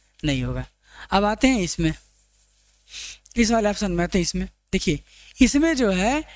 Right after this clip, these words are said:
इसमें आपका, इसमें तो मिल ही नहीं रहा, बिल्कुल ही नहीं मिल रहा। ये वाली लाइन एक मिल रही है, बाकी कुछ मिल ही नहीं रहा, तो बी वाले ऑप्शन में भी नहीं है। इसमें देख लेते हैं, इसमें तो ये, ये वाली लाइन ऐसे है,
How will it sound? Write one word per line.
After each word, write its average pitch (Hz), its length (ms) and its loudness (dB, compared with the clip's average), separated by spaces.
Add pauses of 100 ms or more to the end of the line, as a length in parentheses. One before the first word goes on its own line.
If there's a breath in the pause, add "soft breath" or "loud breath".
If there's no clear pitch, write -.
(160 loud breath)
इसमें 269 380 2
आपका, 277 420 0 (1200)
इसमें 240 240 2
तो 285 100 2
मिल 247 200 6
ही 247 60 4
नहीं 226 100 2
रहा, 208 140 2
बिल्कुल 190 360 4
ही 160 60 2
नहीं 139 140 0
मिल 123 160 0
रहा। 131 100 -4 (380 loud breath)
ये 247 140 6
वाली 269 200 2
लाइन 254 220 0
एक 254 160 0
मिल 311 160 4
रही 220 200 2
है, 254 120 2
बाकी 202 260 -2
कुछ - 200 -2
मिल 170 140 0
ही 165 60 -2
नहीं 151 160 0
रहा, 143 120 -4 (340 soft breath)
तो 185 80 0
बी 220 140 4
वाले 202 240 2
ऑप्शन 196 240 -4
में 202 140 -2
भी 262 140 0
नहीं 151 240 -2
है। 131 100 -8 (340 loud breath)
इसमें 247 280 2
देख 262 180 0
लेते 262 220 0
हैं, 247 160 -2 (640 loud breath)
इसमें 277 380 4
तो 302 180 4
ये, 302 220 2 (360)
ये 254 200 4
वाली 277 200 2
लाइन 262 220 0
ऐसे 220 360 0
है, 196 340 2